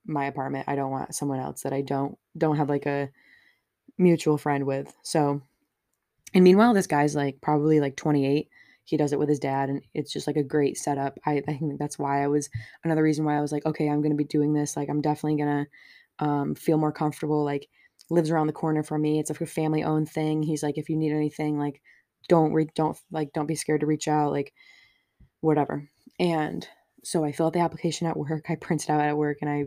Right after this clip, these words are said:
send it a picture, and then he sends me the lease. I fill out the lease, all this stuff. I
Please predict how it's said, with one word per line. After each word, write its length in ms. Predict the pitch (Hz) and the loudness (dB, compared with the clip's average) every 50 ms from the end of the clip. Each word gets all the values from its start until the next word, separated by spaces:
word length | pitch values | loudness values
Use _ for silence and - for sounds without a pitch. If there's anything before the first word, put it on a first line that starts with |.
| 139 | -6
send 280 | - - - 151 151 156 | -8 -8 -4 -2 0 0
it 40 | 147 | 0
a 40 | 151 | 0
picture, 460 | - 156 147 - - 151 147 147 147 | 0 -2 -2 -2 -2 -2 0 0 0
and 180 | 151 151 151 | -2 -2 -2
then 80 | 147 147 | -2 -2
he 80 | 151 151 | -4 -4
sends 240 | - - 151 151 | -2 -2 0 0
me 80 | 151 151 | 2 2
the 80 | 151 156 | 2 2
lease. 420 | 156 160 151 151 156 151 - - - - - - - - - | 4 2 2 2 0 -2 -6 -10 -16 -20 -20 -20 -18 -16 -14
I 40 | 156 | -16
fill 320 | - - - 170 156 156 | -4 0 2 2 4 2
out 80 | 156 160 | 2 2
the 80 | 160 | 2
lease, 340 | 156 156 151 147 147 - - - | 2 4 2 2 0 -2 -4 -2
all 180 | - 151 151 147 | 0 0 2 2
this 140 | 151 151 - | 0 -2 -2
stuff. 320 | - - 147 147 147 - | -2 0 0 0 0 -2
I 240 | - 151 147 143 151 | -2 -2 0 0 -2